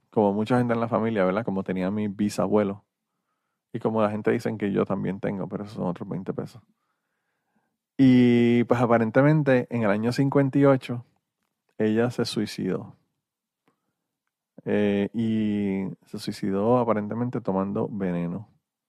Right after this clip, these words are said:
No sé si era un veneno de ratas o anima-, de animales o de, o veneno para,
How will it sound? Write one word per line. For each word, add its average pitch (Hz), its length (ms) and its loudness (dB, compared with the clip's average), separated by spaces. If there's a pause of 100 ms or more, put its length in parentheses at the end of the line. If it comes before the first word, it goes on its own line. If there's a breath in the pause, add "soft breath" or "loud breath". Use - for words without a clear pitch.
(540)
No 101 140 -6
sé 101 400 -4
si - 160 -6
era 95 100 0
un 101 120 -4
veneno 98 640 -2 (1200)
de 104 240 -2
ratas 120 440 8
o 110 40 2
anima-, 98 320 -2
de 98 120 -2
animales 98 500 2 (160)
o 95 200 0
de, 85 380 -4
o 90 120 -4
veneno 92 420 -4
para, 95 560 0